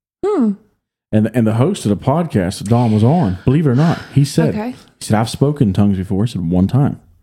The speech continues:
Speaker 2: And the, the story that he related, he was on the mission field, and a dude that didn't speak English
Speaker 1: Understood what he was saying.
Speaker 2: Understood what he was saying.
Speaker 1: See, okay, that, that
Speaker 2: That's
Speaker 1: is
Speaker 2: what it
Speaker 1: where, that is where,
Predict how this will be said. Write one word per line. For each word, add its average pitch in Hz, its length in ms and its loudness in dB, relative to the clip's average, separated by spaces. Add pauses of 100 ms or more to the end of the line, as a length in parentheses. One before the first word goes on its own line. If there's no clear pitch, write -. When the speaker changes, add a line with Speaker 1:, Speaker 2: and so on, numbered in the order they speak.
(680)
Speaker 2:
And 110 160 2
the, 104 220 0 (380)
the 107 120 0
story 151 420 0
that 117 120 0
he 135 100 4
related, 101 720 0 (680)
he 156 80 2
was 190 180 2
on 143 120 2
the 107 40 4
mission 151 360 2
field, 98 400 0 (460)
and 110 120 4
a 95 40 0
dude 135 260 0
that 110 160 -4
didn't 147 300 0
speak 165 400 -2
English 139 540 -2 (1400)
Speaker 1:
Understood 202 400 -4
what 190 80 -2
he 190 60 -2
was 190 100 -6
saying. 135 140 2
Speaker 2:
Understood 135 300 -2
what 120 80 0
he 104 60 0
was 95 140 -2
saying. - 380 -2 (840)
Speaker 1:
See, 247 320 -2
okay, 254 300 0 (280)
that, 262 340 0
that - 40 -8
Speaker 2:
That's 277 240 0
Speaker 1:
is 349 160 0
Speaker 2:
what 320 80 -2
it - 20 -2
Speaker 1:
where, 294 460 0
that 254 240 2
is 285 140 -4
where, 269 440 0